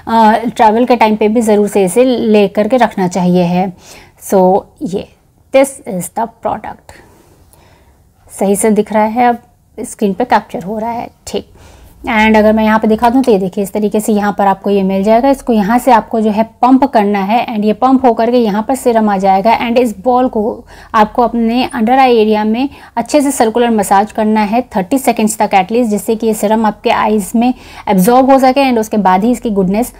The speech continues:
मिल पाएगी। तो चलिए बढ़ते हैं demo की तरफ और देख लेते हैं इसका demo कि किस तरीके से इसको यूज़ करना है और साथ ही साथ देखेंगे कैसा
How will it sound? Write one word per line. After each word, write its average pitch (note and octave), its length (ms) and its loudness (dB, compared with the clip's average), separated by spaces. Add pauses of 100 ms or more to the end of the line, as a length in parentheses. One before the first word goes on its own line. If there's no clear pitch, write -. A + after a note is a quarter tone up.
(240)
मिल A#3+ 180 6
पाएगी। F3+ 380 -2
तो G#3 60 2
चलिए B3+ 280 2
बढ़ते B3+ 300 2
हैं B3+ 140 4
demo A3 240 0
की B3 100 -4
तरफ B3 300 -4
और A3+ 60 4
देख G#3 300 0
लेते G#3 200 -2
हैं G#3+ 80 0
इसका G#3+ 180 -4
demo G3+ 320 2
कि B3 140 -2
किस C4 200 -4
तरीके C#4 260 2
से C4+ 100 -2
इसको C4 180 -2
यूज़ A3+ 300 2
करना A#3+ 280 0
है B3+ 180 2
और G3+ 100 0
साथ A3 240 -2
ही C#4 60 -2
साथ B3+ 160 0
देखेंगे G#3+ 440 -2
कैसा A3+ 440 0